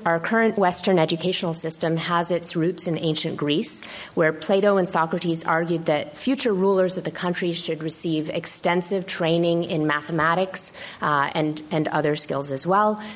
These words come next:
to prepare them to reason through moral and political problems. And to this day, our investment in education is based on the idea that formal schooling hones these general sc-, uh, skills that help students to become productive members of society, as we were talking about.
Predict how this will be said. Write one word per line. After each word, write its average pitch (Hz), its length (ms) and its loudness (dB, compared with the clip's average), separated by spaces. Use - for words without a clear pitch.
to 208 100 0
prepare 190 460 2
them 196 160 2
to 175 140 -2
reason 180 480 2
through 170 260 0
moral 165 520 4
and 147 280 -2
political 147 400 -2
problems. - 720 -2
And 240 160 -2
to 262 80 0
this 247 220 0
day, 214 480 2
our 185 120 2
investment 175 540 2
in 160 120 2
education 160 520 0
is 156 140 0
based 226 360 0
on 226 120 2
the 202 100 4
idea 160 540 0
that 208 140 2
formal 240 300 4
schooling 190 580 2
hones 208 440 2
these 165 220 0
general 175 380 0
sc-, - 360 -8
uh, 147 220 2
skills 185 600 2
that 180 120 -2
help 226 260 -2
students 175 340 0
to 180 100 -6
become 160 360 -6
productive 151 440 -6
members 139 340 -2
of 139 80 -8
society, - 580 -2
as - 120 -6
we 151 100 0
were 139 100 -4
talking 151 340 -6
about. - 240 -4